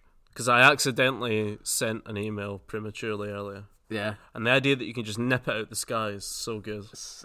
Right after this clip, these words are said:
Speaker 2: amazing. How
Speaker 1: The
Speaker 2: does
Speaker 1: amount
Speaker 2: that
Speaker 1: of
Speaker 2: work?
Speaker 1: times in the, in my life in the past where I've sent texts to the wrong people and stuff where I would have literally killed a man to have that feature.
Speaker 2: <laughs> That's incredible, yeah. Wow, that was great. First time I've done that. Live on the podcast as well.
Speaker 1: <laughs> Yeah,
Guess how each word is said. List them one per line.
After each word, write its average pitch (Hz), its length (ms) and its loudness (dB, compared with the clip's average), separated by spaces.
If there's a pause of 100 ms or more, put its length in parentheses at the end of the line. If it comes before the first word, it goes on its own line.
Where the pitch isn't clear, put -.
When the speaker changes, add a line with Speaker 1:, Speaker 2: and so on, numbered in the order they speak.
(100)
Speaker 2:
amazing. 135 480 0
How 156 80 2
Speaker 1:
The 190 60 2
Speaker 2:
does 123 100 4
Speaker 1:
amount 151 100 6
Speaker 2:
that 151 100 4
Speaker 1:
of - 60 2
Speaker 2:
work? 156 100 8
Speaker 1:
times 151 220 4
in 127 120 0
the, 123 200 -2
in 127 100 -2
my 123 140 2
life 127 260 2
in 120 80 -6
the 110 60 -6
past 120 420 -2
where 110 80 -4
I've 101 80 -8
sent 117 220 -8
texts - 340 -8
to 117 60 -8
the 107 100 -4
wrong 107 160 -4
people 110 280 -10
and 104 100 -10
stuff 98 300 -14
where 110 100 -6
I 104 60 -2
would 107 160 -6
have 101 120 -12 (200)
literally 113 400 -8
killed 113 320 -6
a 117 40 -4
man 101 260 -6
to 110 100 -8
have 104 180 -4
that 104 260 -4
feature. 107 400 -6 (500)
Speaker 2:
<laughs> - 0 - (1600)
That's - 200 -12
incredible, 131 640 -6
yeah. 131 200 -4 (340)
Wow, 110 260 -2
that 147 140 -2
was 135 140 -8
great. 117 260 -6 (200)
First - 260 -10
time 131 160 -4
I've 110 100 -8
done 120 200 -6
that. 139 200 -4 (140)
Live 135 340 2
on 143 140 0
the 120 80 -2
podcast - 800 -4
as 117 140 -6
well. 127 200 0 (180)
Speaker 1:
<laughs> - 140 -12
Yeah, 123 340 -2